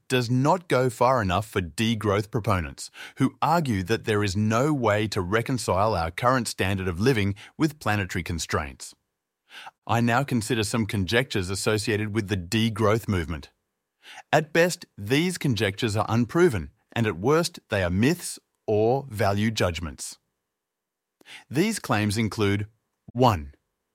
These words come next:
we need to degrow to stop climate change. Two, we need to degrow to stop environmental degradation and biodiversity loss. Three, we're rich enough already and more economic growth won't help us.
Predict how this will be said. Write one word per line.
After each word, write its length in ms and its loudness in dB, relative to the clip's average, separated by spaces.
we 160 2
need 240 2
to 100 -4
degrow 680 2
to 80 -6
stop 320 0
climate 340 0
change. 420 -8
Two, 320 2
we 160 0
need 240 0
to 80 -2
degrow 640 0
to 80 -6
stop 300 0
environmental 760 0
degradation 800 0
and 240 -2
biodiversity 960 0
loss. 380 -6
Three, 460 0
we're 160 2
rich 260 2
enough 280 0
already 500 0
and 160 -2
more 300 2
economic 480 -2
growth 320 0
won't 220 -2
help 260 0
us. 240 -14